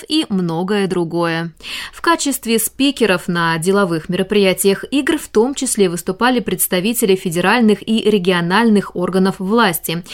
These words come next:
причастных к созданию инфраструктуры умных городов.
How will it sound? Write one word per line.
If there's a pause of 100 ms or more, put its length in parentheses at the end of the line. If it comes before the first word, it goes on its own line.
(240)
причастных
к
созданию
инфраструктуры
умных
городов.